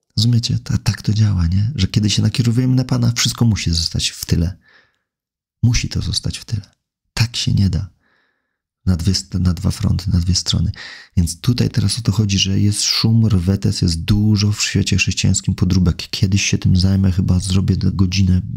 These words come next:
tylko na to, wam poświęcę troszeczkę. Albo będę wracał do tego.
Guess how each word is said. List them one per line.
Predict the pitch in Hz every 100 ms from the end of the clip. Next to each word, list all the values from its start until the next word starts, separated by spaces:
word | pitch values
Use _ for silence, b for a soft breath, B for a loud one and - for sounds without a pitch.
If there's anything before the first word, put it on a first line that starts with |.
| -
tylko | 113 104
na | 98 90
to, | 92 87
wam | 95 90 92
poświęcę | 87 - - - - - B
troszeczkę. | - - 95 - 117 - B B
Albo | 87 90
będę | 87 92
wracał | 90 95 90 82
do | 82
tego. | - - 92